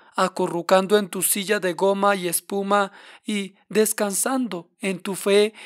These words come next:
en Juan tres dieciséis y el hecho de que has aceptado a Jesucristo es mejor que te vigiles a ti mismo. Presta atención.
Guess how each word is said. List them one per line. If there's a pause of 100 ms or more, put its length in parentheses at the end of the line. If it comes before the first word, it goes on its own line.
en
Juan
tres
dieciséis (240)
y
el
hecho
de
que (160)
has
aceptado
a
Jesucristo (480)
es
mejor
que
te
vigiles
a
ti
mismo. (380)
Presta
atención.